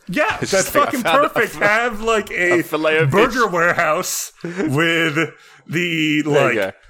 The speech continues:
Speaker 1: original Big Mac preserved in amber at the center, and there's, like, three major charges in there.
Speaker 2: That works. Um, but I was thinking that, like, if you wanted to, you could make it in a sort of very bespoke way,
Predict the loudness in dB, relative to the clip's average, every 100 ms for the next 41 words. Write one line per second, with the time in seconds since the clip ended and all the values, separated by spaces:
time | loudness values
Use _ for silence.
0 | -20 -16 -4 -2 0 0 0 0 0 0
1 | 0 -2 -2 -2 0 -2 -4 -4 0 0
2 | 0 -2 -2 -2 -2 -2 0 0 -4 -6
3 | -4 -2 -2 -2 -2 -2 -2 -2 -4 -2
4 | 0 0 -2 -2 -2 -2 -2 -4 -4 -4
5 | -6 -6 -8 -12 -20 -4 -2 -2 -4 -2
6 | -2 -4 -12 -6 -2 0 0 0 -4 -12
7 | -20 _ -6 -4 -2 -4 -8 -6 -4 -2
8 | -2 -2 -6 -6 -6 -4 -8 -12 _ -20
9 | -16 -8 -6 -4 -4 -4 -4 -4 -4 -2
10 | 0 -2 -2 -8 -4 -2 -4 -4 -4 -2
11 | 0 -4